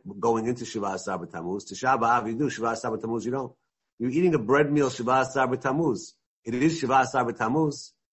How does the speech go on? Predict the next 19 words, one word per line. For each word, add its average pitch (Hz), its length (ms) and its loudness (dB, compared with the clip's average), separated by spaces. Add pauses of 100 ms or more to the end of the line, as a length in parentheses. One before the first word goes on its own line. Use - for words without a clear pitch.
(320)
There's 117 160 -2
Anenu 135 500 2
in 123 60 2
your, 117 200 2
in 113 200 -2
your, 110 220 0
in 107 120 -4
your 107 320 0
prayers 127 400 0
tomorrow. 127 480 2
Maybe 131 260 0
there 139 120 0
should 123 180 -6
be 131 100 0
a 123 40 2
mention 131 580 -2 (240)
in 110 80 -8
Birkat 127 320 -2
Hamazon. 151 500 -2